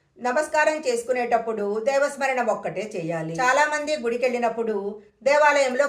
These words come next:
కూర్చోకుండా వచ్చేస్తుంటారు, కానీ అలా చేయకూడదు. దేవాలయంలో తప్పకుండా కొద్దిసేపైనా కూర్చొని రావాలి. దేవాలయానికి వెళ్ళి దేవుడి దర్శనం చేసుకున్న తర్వాత నేరుగా ఇంటికే రావాలి.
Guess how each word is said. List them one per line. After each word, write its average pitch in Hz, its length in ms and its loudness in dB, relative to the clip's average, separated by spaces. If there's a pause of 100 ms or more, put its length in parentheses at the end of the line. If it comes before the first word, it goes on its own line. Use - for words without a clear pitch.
కూర్చోకుండా 214 540 0 (100)
వచ్చేస్తుంటారు, 175 760 -8 (360)
కానీ 269 340 0 (340)
అలా 262 240 4
చేయకూడదు. 185 540 -4 (380)
దేవాలయంలో 285 600 4 (140)
తప్పకుండా 240 560 -2 (240)
కొద్దిసేపైనా 240 680 0 (100)
కూర్చొని 196 460 -6
రావాలి. 165 400 0 (580)
దేవాలయానికి 311 720 4
వెళ్ళి 240 300 2 (180)
దేవుడి 277 320 4
దర్శనం 285 360 -4
చేసుకున్న 240 340 -2 (100)
తర్వాత 214 380 0 (640)
నేరుగా 285 380 4 (120)
ఇంటికే 208 380 -4
రావాలి. 180 380 0